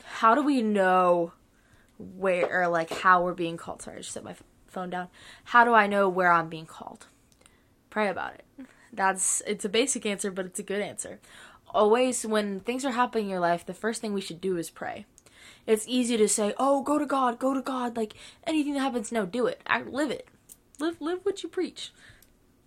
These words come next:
Whenever crazy things or good things that I've, what I've started doing, and here's what I noticed about myself.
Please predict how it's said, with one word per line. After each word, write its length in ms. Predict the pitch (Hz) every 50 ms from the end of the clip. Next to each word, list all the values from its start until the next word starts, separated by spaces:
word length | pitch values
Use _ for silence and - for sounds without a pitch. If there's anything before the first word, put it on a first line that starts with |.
| _ _ _ _ _ _ _ _ _ _ _ _ _ _ _ _ _ _ _ _ _ _ _ - -
Whenever 340 | 214 220 233 226 247 277
crazy 380 | 269 - - 247 247 220 240 233
things 360 | - - 220 220 214 208 196
or 100 | 196 185
good 200 | 180 202 214 208
things 220 | 214 208 196 180 180
that 180 | 185 180 - -
I've, 260 | 190 208 220 226 - - - - - - _
what 120 | - 214 220
I've 160 | 269 311 -
started 300 | - 349 320 311 285 220
doing, 340 | 294 285 294 294 294 294 285 _ _ - - - - _ _ _ _ _ -
and 240 | 214 208 208 202 196
here's 260 | - 277 277 277 269
what 100 | 262 240
I 80 | 220 214
noticed 260 | 202 190 190 - -
about 120 | 196 175
myself. 460 | 175 180 175 - - 175 165 165 -